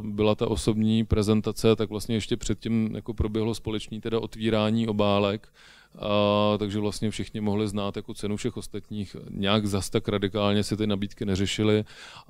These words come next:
A jestli se nepletu, tak ta nabídková cena hrála v tom rozhodování čtyřicet procent,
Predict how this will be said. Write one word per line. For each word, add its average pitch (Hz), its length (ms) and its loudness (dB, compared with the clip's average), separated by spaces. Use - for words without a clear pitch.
A 101 300 4
jestli 101 260 0
se 113 140 0
nepletu, 107 480 -4
tak 101 200 -12
ta 110 100 -8
nabídková 107 760 0
cena 104 460 2
hrála 101 720 2
v - 180 -18
tom 107 260 -2
rozhodování 104 1300 0
čtyřicet 110 680 -2
procent, 98 640 -2